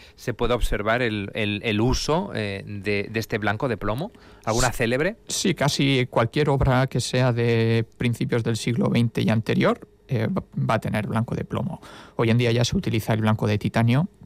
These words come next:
Speaker 2: pero, y el blanco de plomo no se puede utilizar, pero casi cualquier óleo que co-, encontremos en los museos seguro que tiene blanco de plomo. Y quizás la, la obra que mejor simbolis-, simboliza esto,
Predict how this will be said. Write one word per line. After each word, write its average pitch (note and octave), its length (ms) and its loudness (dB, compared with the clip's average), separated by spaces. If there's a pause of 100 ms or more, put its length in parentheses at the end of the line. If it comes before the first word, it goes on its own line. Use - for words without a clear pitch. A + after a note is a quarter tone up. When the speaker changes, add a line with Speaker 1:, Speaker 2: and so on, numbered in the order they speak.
Speaker 2:
pero, A2 380 0 (340)
y A2 120 0
el G#2 60 0
blanco A2+ 240 2
de A2 100 0
plomo A2 260 2
no A2 100 4
se A2+ 120 0
puede G#2+ 180 0
utilizar, A2+ 540 0 (560)
pero A2+ 260 0
casi - 260 -2
cualquier G#2+ 380 0
óleo A2+ 240 4
que - 100 -4
co-, - 280 -6
encontremos A#2 500 0
en A2+ 80 2
los A2 180 0
museos C3+ 540 0 (280)
seguro A2+ 360 0
que - 100 -2
tiene A2 220 2
blanco A2+ 300 0
de - 100 -4
plomo. A2+ 400 0 (480)
Y B2 120 0
quizás C3+ 360 0
la, D3+ 360 2
la B2+ 200 2
obra C#3+ 200 2
que D3 100 0
mejor C3+ 260 0
simbolis-, C3 800 0
simboliza - 600 0
esto, - 340 -2